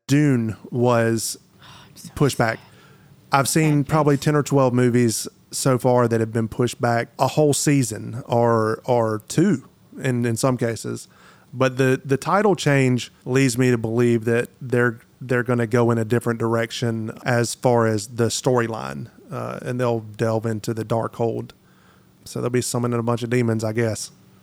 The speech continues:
Speaker 2: I'd be interested to see what that's gonna look like. I, I adore that actress. I, I've seen her in multiple other,
Speaker 1: Yeah.
Speaker 2: um, other things, and so I'll be interested to see what,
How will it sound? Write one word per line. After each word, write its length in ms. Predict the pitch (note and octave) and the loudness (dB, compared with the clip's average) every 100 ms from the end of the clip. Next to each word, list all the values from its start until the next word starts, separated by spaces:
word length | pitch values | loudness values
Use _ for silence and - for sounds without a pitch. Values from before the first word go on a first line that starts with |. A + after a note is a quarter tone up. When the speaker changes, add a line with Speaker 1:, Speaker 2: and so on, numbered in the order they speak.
| - - - | -20 -12 -6
Speaker 2:
I'd 120 | C4+ | -4
be 120 | B3 | -4
interested 440 | G#3+ G#3+ - G#3+ | -4 -8 -6 -6
to 100 | G3+ | -6
see 640 | G3+ - G3+ G3+ G3 F#3+ F#3+ _ _ _ _ _ _ _ _ _ _ - | -8 -8 -6 -6 -8 -8 -10 _ _ _ _ _ _ _ _ _ _ -16
what 560 | G#3 G#3 G#3 G3+ G#3 - _ _ - | -12 -8 -6 -6 -8 -14 _ _ -12
that's 340 | G3+ G3 F#3+ - | -4 -4 -4 -10
gonna 300 | G#3+ F#3+ F3+ | -10 -8 -10
look 520 | F#3+ G3 G3 F#3+ - | -10 -8 -8 -10 -10
like. 420 | F#3+ F3 F3 F3+ | -8 -6 -6 -6
I, 320 | - G#3+ A3+ - | 0 0 0 -6
I 380 | - A3 A3+ G#3 - | -2 0 0 -2 -6
adore 680 | G3 F3 A3 G#3+ G3 F#3 | -12 -8 -4 -4 -4 -4
that 200 | F#3 F3+ | -4 -4
actress. 600 | F3 F3 - G3 F3 - | -4 -6 -8 -8 -8 -10
I, 260 | F#3+ E3+ - - | -10 -10 -12 -14
I've 140 | F#3+ | -16
seen 260 | - G3+ F#3 | -12 -10 -8
her 160 | G3 | -8
in 300 | F#3 F3+ F3 | -8 -10 -10
multiple 540 | F#3 F#3 - G3 F#3 - | -10 -12 -12 -10 -8 -8
other, 480 | F#3 F#3+ F3+ F3+ F3+ | -8 -8 -10 -10 -4
Speaker 1:
Yeah. 160 | B2+ A2 | -2 -2
Speaker 2:
um, 360 | C#3 E3+ F3 F#3+ - | -6 -12 -14 -16 -14
other 180 | F3+ F3 | -12 -10
things, 440 | G#3 F#3+ F#3 F3 | -8 -8 -8 -10
and 120 | F#3 | -12
so 100 | F#3 | -8
I'll 220 | F3+ F3+ F#3 | -6 -6 -8
be 200 | G3 G3+ | -8 -10
interested 360 | F3+ F#3+ G3 | -10 -12 -12
to 60 | F3+ | -12
see 220 | F3+ F#3 | -12 -12
what, 320 | F3+ F#3 F3 | -10 -8 -8